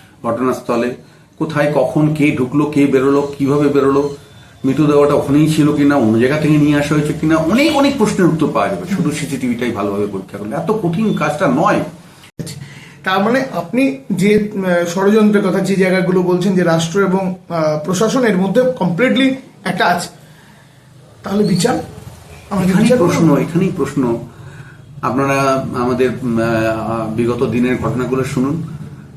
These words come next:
Speaker 1: সারদা শুনুন, নারদা শুনুন, রোজ ভ্যালি শুনুন,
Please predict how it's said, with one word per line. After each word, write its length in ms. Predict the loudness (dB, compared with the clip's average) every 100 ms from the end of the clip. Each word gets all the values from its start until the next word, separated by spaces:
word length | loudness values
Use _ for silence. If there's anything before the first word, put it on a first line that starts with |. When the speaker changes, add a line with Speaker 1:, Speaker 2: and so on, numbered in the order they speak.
| -18 -8
Speaker 1:
সারদা 300 | -4 0 -2
শুনুন, 380 | 0 -2 -4 -8
নারদা 360 | -4 -2 0 -2
শুনুন, 400 | -2 -2 -2 -2
রোজ 220 | 0 0
ভ্যালি 200 | 0 0
শুনুন, 420 | 0 -2 -2 -6